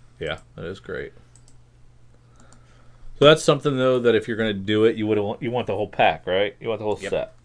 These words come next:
Speaker 2: Yep.
Speaker 1: So are they all out just this week? Or are they out all month?
Speaker 2: I didn't pay enough attention, but I assume the
Speaker 1: Y-,
Speaker 2: month.
Speaker 1: yeah.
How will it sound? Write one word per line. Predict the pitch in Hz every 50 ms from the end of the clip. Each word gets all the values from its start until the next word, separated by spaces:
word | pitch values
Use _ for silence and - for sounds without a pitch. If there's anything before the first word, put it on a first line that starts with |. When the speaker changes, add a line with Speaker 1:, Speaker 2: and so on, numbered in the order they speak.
| - - - - -
Speaker 2:
Yep. | 95 - - - - _ - - - - _ _ _ _ - - _
Speaker 1:
So | - - 107 98 95
are | 92
they | 95 101 107 - -
all | - 117 113 113 110
out | 107 113 107 101
just | 107 113 110 -
this | - 120 - -
week? | 110 110 110 123 120 - 98
Or |
are | 92
they | 92 95 95 95
out | 95 98 98
all | 98 92 90
month? | 90 92 92 87 82 - - - _ _ _ _ - - - - - - _ _ _ - - - - - _ _ - - - - - - - - - - - - - - - - - - - - - - - - - - - - - - - - - - - - - - - - - - - - - - - - - - -
Speaker 2:
I | - 139
didn't | 151 131 104 98
pay | 107 107
enough | 117 123 -
attention, | - - 139 143 - - 98
but | 90 90
I | 87
assume | 90 - - 127 120
the | 95
Speaker 1:
Y-, | 85
Speaker 2:
month. | 82 90 104
Speaker 1:
yeah. | 107 101 87 78